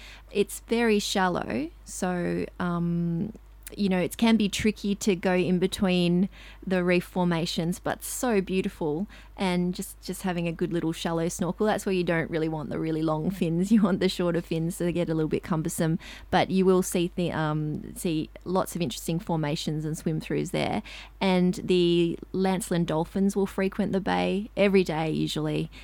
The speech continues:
They'll come in and pop up at some points during the day. And, you know, why drive all the way to Monkey Mia when you've got the Lancelin dolphins just an hour and a half up the road? Um, yeah, Lancelin's just really popular with all,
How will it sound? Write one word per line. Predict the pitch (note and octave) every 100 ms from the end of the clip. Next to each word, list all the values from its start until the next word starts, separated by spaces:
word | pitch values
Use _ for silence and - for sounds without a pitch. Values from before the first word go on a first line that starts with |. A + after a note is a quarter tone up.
| -
They'll | - F3
come | - E3+
in | D3
and | D3+
pop | - D#3 -
up | D#3
at | -
some | - D#3
points | D#3 D#3+ D#3 -
during | D#3 D#3
the | D#3
day. | D#3 C#3+ D#3
And, | D#3+ E3 E3 - - -
you | G3+
know, | F3 D#3
why | G3 G3+
drive | G3+ F3+ E3+
all | F3
the |
way | E3 E3
to | E3
Monkey | D#3+ - F3
Mia | D#3+ D#3+ D#3+ E3+
when | - E3 E3
you've | D#3+ E3+
got | - D#3+
the | D#3+
Lancelin | E3 D#3 - E3+
dolphins | E3 D#3 F#3+ F3 E3+ F3+
just | F#3 -
an | F3+
hour | F3 E3+
and | E3+
a |
half | D#3 F#3
up | D#3
the | E3
road? | E3 E3 E3+ - - - - -
Um, | F3 F3+
yeah, | G3
Lancelin's | F#3 G3 G3+ G#3 F3+ -
just | - - -
really | E3+ D#3+
popular | D#3 - D#3 E3+ D#3
with | D3+
all, | D3+ D3